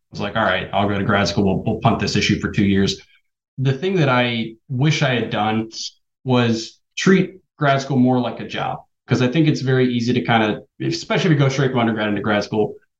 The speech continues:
you know, sort of still take that sort of college student mindset, I guess I'll say, where it's like, it's about this homework assignment or this test or, you know, this thing, as opposed to, let me really get into and understand these topics.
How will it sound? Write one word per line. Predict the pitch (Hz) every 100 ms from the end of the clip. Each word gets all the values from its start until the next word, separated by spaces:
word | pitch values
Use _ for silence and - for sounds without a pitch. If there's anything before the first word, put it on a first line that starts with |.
| -
you | 139
know, | 131
sort | 233
of | 185
still | - 156
take | 131 135 -
that | 127 120
sort | - 117
of | 110 107 92 _ _ -
college | 147 143 143 -
student | - 147 143 139 143
mindset, | 147 143 139 147
I | 143
guess | 131 143
I'll | 143
say, | 143 143
where | 139 123
it's | 120
like, | 110
it's | -
about | 123 123
this | 131 -
homework | 131 123 123
assignment | - 120 117
or | 110
this | 117 -
test | - 117 - -
or, | 113 110 113
you |
know, | 110 104 98 -
this | - 127
thing, | - 120 110 113
as | 127
opposed | 127 139 131 -
to, | - 131 127 123 - _ _ _
let | 160 208
me | 202 156 - 147 139
really | 139 151 147 123
get | 127
into | 123 110 113
and | 107
understand | 113 107 - 104 101
these | 98
topics. | - 104 104 113 - -